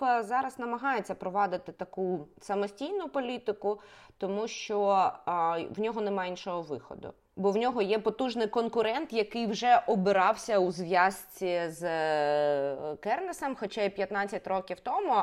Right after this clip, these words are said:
але все ж таки виборці старшого, старшої вікової групи, старшого покоління, вони це пам'ятають.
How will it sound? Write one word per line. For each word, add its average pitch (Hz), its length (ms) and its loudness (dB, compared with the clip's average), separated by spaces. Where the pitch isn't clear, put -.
але 180 280 2
все 233 180 -6
ж - 120 -12
таки 185 460 2
виборці 196 480 0
старшого, 196 1000 4
старшої 240 380 -2
вікової 185 520 0
групи, 170 360 -8
старшого 190 380 -4
покоління, 175 460 -6
вони 175 200 -6
це 196 140 -8
пам'ятають. 175 800 -2